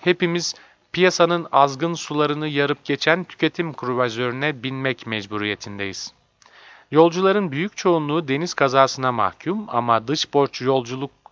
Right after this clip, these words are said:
edebilenlerin masraflarını herkesin hesabından ödüyor. Borçlar azınlıktaki tüketicinin yeni, faydasız şeyler istif etmesine izin veriyor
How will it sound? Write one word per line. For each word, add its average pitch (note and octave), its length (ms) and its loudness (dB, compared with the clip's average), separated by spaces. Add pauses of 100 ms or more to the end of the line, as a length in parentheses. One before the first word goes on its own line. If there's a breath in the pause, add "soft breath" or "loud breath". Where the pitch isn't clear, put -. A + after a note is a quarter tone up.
edebilenlerin B2+ 800 -2
masraflarını B2+ 800 -4
herkesin D#3+ 520 -4
hesabından C3+ 640 0
ödüyor. F#2+ 520 -8 (1500)
Borçlar G#3 400 8
azınlıktaki F#3 640 0
tüketicinin E3 680 -2
yeni, D#3 320 -2
faydasız D3 560 2
şeyler D3 360 2
istif C3+ 320 -6
etmesine C3+ 460 -4
izin C3+ 280 -6
veriyor E3+ 320 2